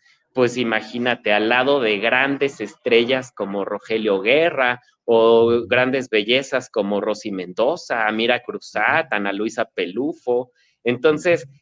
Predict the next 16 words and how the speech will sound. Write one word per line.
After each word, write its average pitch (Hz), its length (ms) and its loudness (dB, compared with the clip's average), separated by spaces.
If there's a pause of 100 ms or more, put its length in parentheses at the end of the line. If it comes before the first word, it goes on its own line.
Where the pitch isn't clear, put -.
estaba 131 800 0
en 117 240 0
todas 135 360 2
las 117 240 -4
esferas 123 840 0
posibles 120 800 -2 (260)
de 107 280 2
la, 95 920 0 (160)
de 104 100 -2
la 95 140 -2
fantasía 120 880 -2
y 120 40 0
de 104 100 0
la 98 140 -2
ficción, 113 840 -4 (340)
em, 90 480 -4